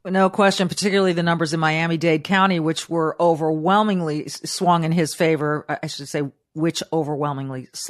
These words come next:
swung in his favor. You've gone from living in the South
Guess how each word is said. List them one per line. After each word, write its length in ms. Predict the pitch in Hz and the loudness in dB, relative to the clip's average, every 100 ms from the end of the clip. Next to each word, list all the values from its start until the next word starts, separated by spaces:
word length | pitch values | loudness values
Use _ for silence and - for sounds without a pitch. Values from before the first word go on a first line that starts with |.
| - | -12
swung 320 | - 170 160 | -10 -6 -4
in 80 | 139 | -4
his 100 | 135 | -4
favor. 280 | 156 143 139 - - - - | -2 -2 -2 -6 -20 -18 0
You've 280 | 185 294 302 | 6 6 6
gone 260 | 269 247 | 6 4
from 220 | 240 226 208 | 4 4 4
living 240 | 208 208 | 4 2
in 80 | 185 | 0
the 80 | 160 | 2
South 480 | 208 196 233 247 | 4 6 4 2